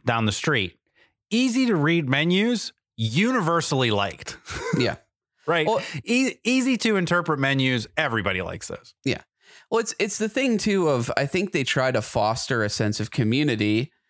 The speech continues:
Speaker 2: in that you would go into a lobby. Like, you've seen this in Dragon Ball. Uh, you can see it in other Arc Sys games where you go into a room and there's all these other people there, and it's like you being kind of in a virtual arcade, right?
Speaker 1: Yeah, right.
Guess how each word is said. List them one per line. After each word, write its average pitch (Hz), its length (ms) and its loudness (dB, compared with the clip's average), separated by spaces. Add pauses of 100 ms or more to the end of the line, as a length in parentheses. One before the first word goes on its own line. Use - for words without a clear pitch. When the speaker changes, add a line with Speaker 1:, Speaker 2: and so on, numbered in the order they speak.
(180)
Speaker 2:
in 104 260 0
that 107 120 2
you 120 140 -2
would 113 140 -2
go 117 160 2
into 117 240 0
a 127 40 2
lobby. 101 720 0
Like, - 160 -4
you've 202 100 -2
seen 170 200 0
this 127 140 0
in 120 80 0
Dragon 73 420 -2
Ball. 85 480 -4 (140)
Uh, 80 240 2
you 98 120 0
can 107 100 -2
see 120 180 -2
it 104 80 0
in 98 120 0
other 98 220 0
Arc 92 180 0
Sys - 200 -6
games 104 280 -2
where 104 60 0
you 113 60 -4
go 123 160 0
into 135 240 0
a 139 60 2
room 92 460 -2 (560)
and 98 220 0
there's 98 180 -2
all 160 320 0
these 156 160 0
other 127 160 0
people 113 320 -2
there, 87 180 2
and 85 80 0
it's 92 140 -2
like 101 160 -4
you 127 200 -2
being 123 360 0
kind 117 240 0
of 107 80 0
in 101 80 0
a 92 80 0
virtual 127 720 0
arcade, 95 540 -2 (380)
right? 101 300 -2
Speaker 1:
Yeah, 220 220 0 (400)
right. 170 180 -2